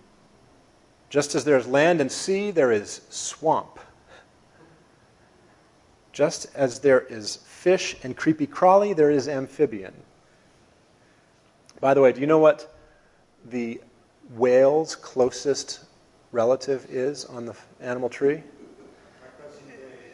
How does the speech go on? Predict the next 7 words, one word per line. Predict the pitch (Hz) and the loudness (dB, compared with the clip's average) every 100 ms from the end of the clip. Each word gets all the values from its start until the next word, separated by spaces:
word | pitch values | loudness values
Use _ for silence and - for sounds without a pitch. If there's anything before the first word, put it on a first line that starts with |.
| - | -6
<laughs> | 165 - 151 | -2 0 2
It's, | 180 - - - - - - - - - - - - - - | 2 2 -4 -4 -2 0 2 2 4 2 2 -2 -4 -6 -6
it's | - - - 135 | -4 -4 -6 -6
not | 117 135 214 | 0 0 4
nice. | 175 160 165 - - - - - - - - - - - - - - - | 4 4 2 -6 -12 -16 -20 -20 -20 -18 -16 -14 -12 -14 -16 -18 -20 -6
The | 170 | 0
hippopotamus. | 156 208 180 196 202 151 113 - - - | 2 2 4 8 8 6 -2 -10 -14 -16